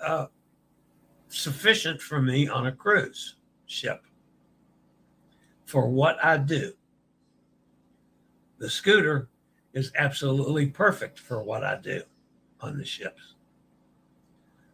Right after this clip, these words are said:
The wheelchair has proven to be awesome off the ships. I'm going to continue in that vein.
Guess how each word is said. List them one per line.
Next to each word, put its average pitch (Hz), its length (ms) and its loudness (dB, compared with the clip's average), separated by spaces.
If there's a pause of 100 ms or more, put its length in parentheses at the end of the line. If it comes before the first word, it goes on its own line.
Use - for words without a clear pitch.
(120)
The 135 100 -10
wheelchair 135 840 0
has 127 160 -6
proven 127 460 0
to 117 140 -12
be 104 420 -8 (720)
awesome 120 640 -2 (800)
off 226 300 -2
the - 120 -10
ships. - 640 -10 (1500)
I'm 127 180 2
going 127 260 2
to 117 100 -8
continue 117 840 -4 (640)
in 135 140 6
that 127 240 0
vein. 131 600 -2